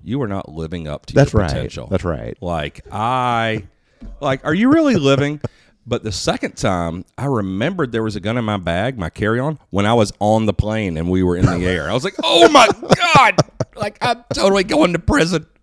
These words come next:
Speaker 1: I felt so guilty. But then it was like, "Well, fuck them. They didn't do their job." Um,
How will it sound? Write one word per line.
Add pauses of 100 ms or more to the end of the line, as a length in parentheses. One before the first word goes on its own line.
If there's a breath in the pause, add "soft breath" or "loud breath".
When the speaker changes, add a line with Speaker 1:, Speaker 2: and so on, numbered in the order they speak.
Speaker 1:
I
felt
so
guilty. (600 loud breath)
But
then
it
was
like,
"Well, (100)
fuck
them.
They
didn't
do
their
job." (520 soft breath)
Um,